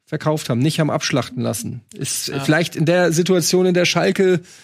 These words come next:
Speaker 1: sich befindet, noch das Beste, was man sagen kann.
Speaker 2: Aber wenn du an dem Punkt bist, nach einem drei zu null so ein Fazit zu ziehen, ziehen, dann ist das, ähm, schon traurig, insbesondere dann, wenn man das, was du davor gesagt hast, noch mit einbezieht, nämlich dass Leverkusen im Prinzip schlampig mit ihren Chancen war. Da gab's einige,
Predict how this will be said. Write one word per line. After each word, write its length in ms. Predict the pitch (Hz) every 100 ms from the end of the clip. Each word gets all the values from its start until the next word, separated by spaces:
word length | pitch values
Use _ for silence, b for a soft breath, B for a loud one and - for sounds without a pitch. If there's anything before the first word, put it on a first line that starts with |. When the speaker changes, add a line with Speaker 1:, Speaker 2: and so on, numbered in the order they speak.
| B B
Speaker 1:
sich 240 | - 175 -
befindet, 400 | 160 185 185 175
noch 140 | 165
das 140 | 170 -
Beste, 320 | 175 - 160
was 180 | 165 165
man 120 | 156
sagen 280 | 151 151 117
kann. 280 | 127 113 -
Speaker 2:
Aber 200 | 139 135
wenn 160 | 135 139
du 200 | 139 135
an 100 | 131
dem 160 | 156
Punkt 240 | 156 170 -
bist, 400 | 156 - - - _ _ - 208
nach 180 | - 117
einem 100 | 139
drei 220 | - 147
zu 180 | 165 -
null 360 | 156 160 160 147
so 80 | 151
ein 100 | 143
Fazit 380 | 151 156 156
zu 120 | - 151
ziehen, 380 | 151 151 156
ziehen, 200 | - 151
dann 140 | 143 147
ist 160 | 139
das, 340 | 147 139 - -
ähm, 480 | 135 135 131 127 131 b b b b _ -
schon 180 | - 165
traurig, 400 | 113 170 190 180
insbesondere 420 | 175 165 160 151
dann, 220 | 147 156
wenn 100 | 156
man 100 | 147
das, 140 | 147 -
was 120 | -
du 60 |
davor 240 | 151 - 151
gesagt 300 | 139 143 -
hast, 320 | 135 - -
noch 180 | 139 143
mit 140 | 143
einbezieht, 380 | 151 147 139 156
nämlich 180 | 147 135
dass 160 | 147
Leverkusen 480 | 156 143 147 160 139
im 80 | 139
Prinzip 320 | - 135 151
schlampig 320 | - 160 147
mit 140 | - 147
ihren 80 | 139
Chancen 320 | 143 147 135
war. 100 | 135
Da 60 |
gab's 180 | 143 131
einige, 400 | - 156 147 143